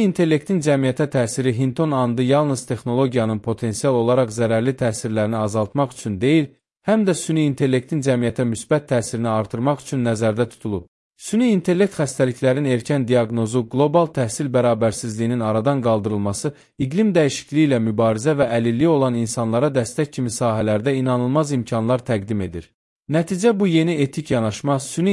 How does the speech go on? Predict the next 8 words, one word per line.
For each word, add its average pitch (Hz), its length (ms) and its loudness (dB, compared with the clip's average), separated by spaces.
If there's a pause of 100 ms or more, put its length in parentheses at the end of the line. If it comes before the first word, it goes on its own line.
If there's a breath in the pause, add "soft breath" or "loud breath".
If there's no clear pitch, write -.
intellekt 156 440 0
mühəndislərinin 123 760 0 (100)
öz 160 220 0
sahələrində 117 680 2
mənəvi 123 400 0
məsuliyyətlərini 120 800 -2
dərk 139 300 2
etmələrinə 107 500 -2